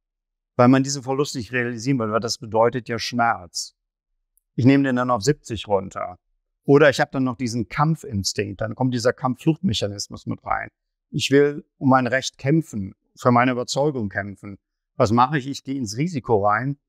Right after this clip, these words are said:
und vergrößere meine Position. Das ist dann diese Martingale-Strategie. Wenn ich Glück habe, dreht die Position und ich komme mit einem blauen Auge davon. Das mag auch einige Male funktionieren,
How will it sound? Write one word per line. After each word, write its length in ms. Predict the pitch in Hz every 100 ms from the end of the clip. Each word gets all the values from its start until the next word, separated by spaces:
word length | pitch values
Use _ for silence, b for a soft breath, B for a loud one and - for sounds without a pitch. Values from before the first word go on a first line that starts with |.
| _ -
und 160 | 127 -
vergrößere 640 | - 113 117 156 - 104
meine 240 | 101 92
Position. 560 | - 92 87 - 95 92
Das 140 | 101
ist 40 | -
dann 120 | 110
diese 180 | 107 113
Martingale-Strategie. 1160 | 110 120 120 98 90 - 95 - 104 113 - _ _ _ _
Wenn 140 | 135
ich 140 | 147 -
Glück 280 | 135 196 269
habe, 260 | 240 -
dreht 300 | 139 120 143
die 60 | 110
Position 640 | 113 98 98 - 104 98
und 100 | 98
ich 120 | 104 -
komme 240 | 123 123
mit 80 | 120
einem 100 | 117
blauen 260 | 120 127
Auge 280 | 127 117 113
davon. 480 | 110 - 135 107 90 _ _ _ _ _
Das 160 | 123 117
mag 220 | 127 156
auch 160 | 143 -
einige 400 | 143 151 151 143
Male 380 | 139 139 127 - _ _ _ _
funktionieren, 800 | - 147 139 139 139 165 113 95